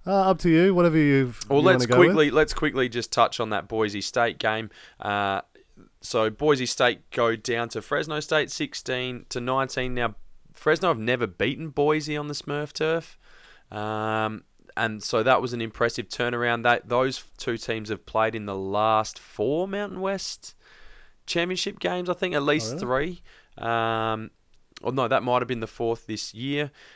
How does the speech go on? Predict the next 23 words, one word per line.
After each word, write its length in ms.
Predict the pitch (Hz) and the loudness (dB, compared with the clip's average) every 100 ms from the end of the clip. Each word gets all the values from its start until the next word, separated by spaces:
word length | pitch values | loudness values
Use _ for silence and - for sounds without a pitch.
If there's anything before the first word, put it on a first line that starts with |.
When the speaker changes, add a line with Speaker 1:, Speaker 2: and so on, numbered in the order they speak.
| _ | _
Speaker 2:
Uh, 440 | - 104 104 101 78 - | -6 -4 0 -2 -4 -8
and 140 | 127 143 | -6 -4
in 100 | 156 | -2
the 80 | 131 | -2
snow, 280 | - 123 | 0 0
it 40 | 120 | 2
meant 180 | 147 135 | 0 -2
that 140 | 123 | -4
conditions 520 | - 113 - 113 101 | -4 -4 -4 -6 -6
weren't 260 | 107 107 - | -2 -2 -2
ideal 460 | 107 98 107 104 | -4 -4 -4 -4
for, 440 | 101 107 98 98 - | -2 -2 0 -2 -4
for 180 | - 107 - | -4 -4 -2
either 360 | 139 131 131 113 | 0 0 0 -4
team, 360 | - 113 107 107 | -6 -6 -4 -4
and 80 | |
it 40 | 101 | -6
was 100 | 101 | -6
just 220 | 123 - | -6 -6
kind 220 | - 110 | -2 0
of 140 | 101 - - - - | -2 -6 -16 -20 -6
who 180 | 120 127 | -2 -2
can 420 | - 120 110 101 | -2 -4 -4 -6